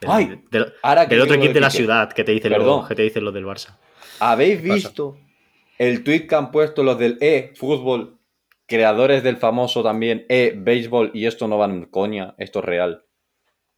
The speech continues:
Speaker 3: Hostia,
Speaker 2: Eh,
Speaker 3: <laughs> buena.
Speaker 2: eh, han puesto, dice, "Hoy comienza el periodo de mantenimiento oficial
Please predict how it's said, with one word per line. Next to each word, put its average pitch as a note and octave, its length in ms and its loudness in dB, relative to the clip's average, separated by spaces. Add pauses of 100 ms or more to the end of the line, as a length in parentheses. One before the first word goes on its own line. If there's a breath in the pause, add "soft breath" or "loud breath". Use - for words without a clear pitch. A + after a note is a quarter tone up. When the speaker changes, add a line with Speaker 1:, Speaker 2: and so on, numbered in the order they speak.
(220)
Speaker 3:
Hostia, B2 320 -4
Speaker 2:
Eh, - 340 -4
Speaker 3:
<laughs> - 120 -8
buena. F#3+ 500 -2 (1400 loud breath)
Speaker 2:
eh, A2 400 2
han D3+ 220 0
puesto, E3 600 -2
dice, G#2+ 280 0
"Hoy G#3 680 0
comienza C3+ 400 0
el D#3 100 -2
periodo C#3+ 280 2
de C#3 60 2
mantenimiento B2 720 -2
oficial A#2 720 -2